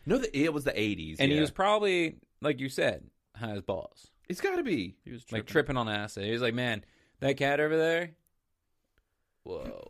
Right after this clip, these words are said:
Speaker 1: One of them's name
Speaker 3: He
Speaker 1: is
Speaker 3: looks
Speaker 1: one
Speaker 3: like a
Speaker 1: word, Ginny and Dots. Ginny and Dots is one word, and it's the name. That was
Speaker 2: <laughs>
Speaker 1: Rebel Wilson's name. Like, Ginny and Dots, what
Speaker 3: Ugh.
Speaker 1: is that?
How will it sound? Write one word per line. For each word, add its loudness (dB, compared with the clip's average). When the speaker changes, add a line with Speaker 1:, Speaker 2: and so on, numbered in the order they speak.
Speaker 1:
One 6
of 0
them's 0
name 2
Speaker 3:
He 4
Speaker 1:
is 4
Speaker 3:
looks 2
Speaker 1:
one 8
Speaker 3:
like 4
a 6
Speaker 1:
word, 4
Ginny 0
and 0
Dots. -2
Ginny 2
and 2
Dots 4
is 0
one 4
word, 6
and 0
it's 0
the -2
name. -2
That 8
was 2
Speaker 2:
<laughs> 4
Speaker 1:
Rebel 2
Wilson's 2
name. -2
Like, -2
Ginny 0
and -2
Dots, -2
what -2
Speaker 3:
Ugh. -6
Speaker 1:
is -2
that? -2